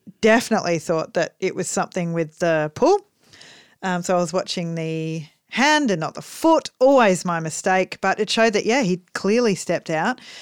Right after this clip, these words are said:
The decision was overturned, the twice, uh, the second in a row. Uh, the Sachikai. Um,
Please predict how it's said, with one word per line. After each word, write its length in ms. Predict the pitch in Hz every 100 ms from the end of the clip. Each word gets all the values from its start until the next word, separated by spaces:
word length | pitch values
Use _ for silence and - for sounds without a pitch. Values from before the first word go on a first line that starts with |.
| -
The 220 | - 185 180
decision 480 | 180 - 185 185
was 160 | 175 160
overturned, 800 | - 175 156 - - 202 262 339 -
the 100 | 190
twice, 800 | 180 - 196 190 226 214 - - _ -
uh, 220 | 196 170
the 120 | 190
second 340 | 185 214 202 202
in 80 | 180
a 60 |
row. 200 | 151 180 381 - _ _ _ _ _ _ 190
Uh, 440 | 175 165 165 160 156 _ _ -
the 60 |
Sachikai. 640 | 180 196 - 185 185 285 381 - - - _
Um, 340 | 208 202 196